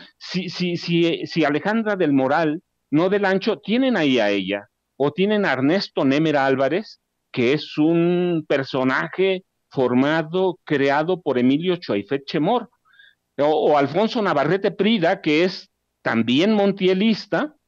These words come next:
que, que, que estuvo en la Procuraduría General de la, de la República, salió por venta, por acusaciones, señalamientos de venta de plazas, y luego, bueno, con, con Peña es secretario de go-, de Gobernación. Este, ento-, eh, se, se han estado preparando,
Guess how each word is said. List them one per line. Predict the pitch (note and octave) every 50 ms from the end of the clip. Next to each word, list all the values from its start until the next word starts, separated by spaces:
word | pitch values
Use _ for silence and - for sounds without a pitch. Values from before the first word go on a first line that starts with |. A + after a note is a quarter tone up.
| _ _ _ _ _ - _ _
que, | - C3 B2+ B2+
que, | - - C3 C3 B2+ B2+
que | -
estuvo | C3+ - - D3+ D3+ E3 G3
en | F#3+ G3
la | F#3 E3+
Procuraduría | G3 F#3 F3 F3+ E3+ D#3+ D#3+ D3 D3+ D3 C#3+ D#3+ E3+
General | E3 F#3 D#3 C#3+ C#3+ D3+ D3+
de | D3+ E3
la, | D#3+ D#3+
de | D3+ C3+ C3 C3 D3+ D3
la | D3 D3
República, | D3 D#3 D#3 D3+ - E3+ E3+ D#3 E3 F3+ E3+ - F#3+ D#3 C#3
salió | - - D#3+ B2 A2+ A2+ A#2+ C3 D#3+ A3 A3
por | B3 G#3 E3
venta, | E3 E3+ F3 E3+ E3+ D#3 C#3
por | - C#3+ C3
acusaciones, | B2 - - C#3 - B2 A#2 - - D#3 E3+ F#3 G#3 G3 F3+
señalamientos | F3+ C#3+ C3 A#2+ A#2+ A#2 A#2+ C#3+ E3 E3 F3 D3
de | D3 B2+
venta | C3 C#3 D3+ D3+ E3 D#3
de | E3 E3
plazas, | - F#3 F3 E3+ D#3+ - G#3 G3 - _ - - - - - _
y | -
luego, | G3+ B3 C#4 A#3 G3+
bueno, | D#3 E3+ F3 D#3+
con, | - C#3+ B2+ B2 G#2+
con | - C#3+ B2+ A#2+
Peña | - F#3 F3 F#3 E3+ C#3 C#3+
es | D#3 -
secretario | - E3 - - A2+ G#2+ - C3+ C#3+ D3 C#3+
de | C3+ B2
go-, | A2 A#2 G#2 B2+
de | A2 B2+
Gobernación. | F#2+ A2+ A2 G#2 G#2+ G2+ A2 A2+ G#2+ G2+ - - F#3 F3+ D3 _ _ _ _ _ _ _ _ _ _
Este, | D#3 D#3+ - - F3+ F3 - F3+
ento-, | - F3 A#3 - - _ _
eh, | - - F3+ F#3+ F#3 - E3+
se, | E3+ - F#3 F#3+ E3+ -
se | D3+ - G3 F3+
han | G3 A#3 B3+
estado | C4 A#3 - - A3 A3 A3 A3 G#3+
preparando, | A3 G3 F3 E3 D#3+ D3+ D#3 F3+ G3 G3+ E3+ B2+ A#2 A#2+ A#2 B2+